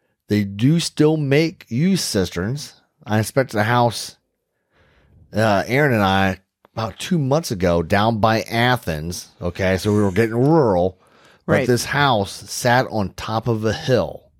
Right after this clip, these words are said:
Speaker 1: All right, and it was a pretty steep hill.
Speaker 2: Okay.
Speaker 1: You get to the top, and then there's a round s-, concrete cap. You pull that cap off, and then there's a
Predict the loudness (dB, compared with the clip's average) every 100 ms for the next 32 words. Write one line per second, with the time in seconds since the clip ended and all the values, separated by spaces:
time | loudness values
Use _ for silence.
0 | _ _ _ _ _ _ _ _ _ _
1 | _ -8 -4 2 2 0 -2 0 0 0
2 | -2 -2 -4 -6 -10 _ _ _ _ -10
3 | -4 -2 -2 -4 _ _ _ 0 0 2
4 | 0 0 -4 -8 -8 -6 0 2 4 0
5 | -4 -6 -2 0 0 0 -2 -6 -6 -2
6 | 0 2 2 0 -2 -6 -14 _ _ _
7 | -2 -2 -2 0 0 0 -2 0 2 2
8 | 0 -12 _ _ _ _ _ _ _ -8
9 | -8 -8 -2 0 2 2 0 -2 2 2
10 | 2 2 2 2 0 -4 _ -2 0 2
11 | 2 2 2 0 -2